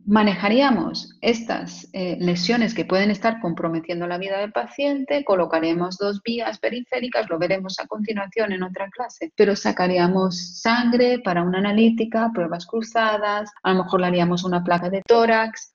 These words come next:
puede ser que le hagamos una ecofast abdominal para ver si tiene un sangrado abdominal, dependiendo del tipo de accidente que ha tenido.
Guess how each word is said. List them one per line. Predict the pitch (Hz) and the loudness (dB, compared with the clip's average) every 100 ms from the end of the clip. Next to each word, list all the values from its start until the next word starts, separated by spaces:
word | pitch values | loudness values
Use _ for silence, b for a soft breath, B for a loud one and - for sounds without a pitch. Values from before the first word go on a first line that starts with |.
| _ | _
puede | 185 180 | -2 0
ser | 196 190 | -2 0
que | 190 | 0
le | 180 | 2
hagamos | 185 190 190 180 | 2 0 0 -2
una | 185 180 175 170 - | -2 2 4 2 0
ecofast | 202 196 180 - 185 180 - - | -4 0 0 2 0 0 -6 -4
abdominal | 190 175 185 180 180 196 214 202 185 | 0 2 4 4 2 2 2 0 -2
para | 180 170 | -2 2
ver | 190 | 2
si | 185 196 | 0 -2
tiene | 190 185 | -2 -2
un | 180 | -4
sangrado | 180 175 175 175 170 | -4 -2 -2 -2 -2
abdominal, | 170 170 185 240 247 | -6 -6 -2 -2 0
dependiendo | 214 175 175 180 180 | -2 0 0 0 0
del | 180 170 | -2 -4
tipo | 175 175 175 | -4 -4 -4
de | 175 | -8
accidente | 170 - 196 220 214 208 | -10 -6 -2 -2 -4 -8
que | 185 | -12
ha | 180 | -12
tenido. | 202 220 247 247 240 254 | -8 -6 -4 -4 -4 -6